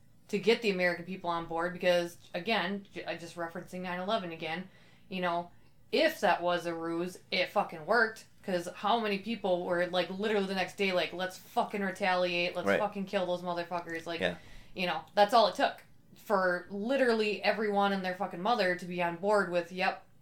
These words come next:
Speaker 1: it's time, we need to send our, our, our, our own boys in to go and take care of shit," you know, and now they're fucking still there, <laughs> so, you know what I mean?
Speaker 2: Yeah.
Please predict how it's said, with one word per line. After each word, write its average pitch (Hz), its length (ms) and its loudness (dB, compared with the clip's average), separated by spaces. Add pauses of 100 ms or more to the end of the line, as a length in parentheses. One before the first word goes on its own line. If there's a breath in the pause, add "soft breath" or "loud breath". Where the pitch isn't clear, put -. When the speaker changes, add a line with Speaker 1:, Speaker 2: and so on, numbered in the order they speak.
(180)
Speaker 1:
it's 185 220 -10
time, 175 340 0
we 180 140 -4
need 180 180 -6
to 180 60 -8
send 175 280 -4
our, 170 140 0 (220)
our, 180 180 0
our, 180 320 0
our 185 180 6
own 214 160 4
boys 175 360 4
in 170 240 -4 (440 soft breath)
to 190 100 -6
go 175 400 4
and 165 460 -6 (580)
take 190 160 -6
care 170 200 -2
of 156 60 -14
shit," - 260 -8 (160)
you 175 100 -10
know, 165 160 -10 (220)
and 175 80 -10
now 165 160 -6
they're 175 80 -6
fucking 185 300 -10
still 226 200 -4
there, - 280 -8
<laughs> - 80 -20
so, - 480 -8 (680 soft breath)
you 180 80 -8
know 180 100 -4
what 165 60 -6
I 160 40 -10
mean? 175 320 -10
Speaker 2:
Yeah. 82 280 6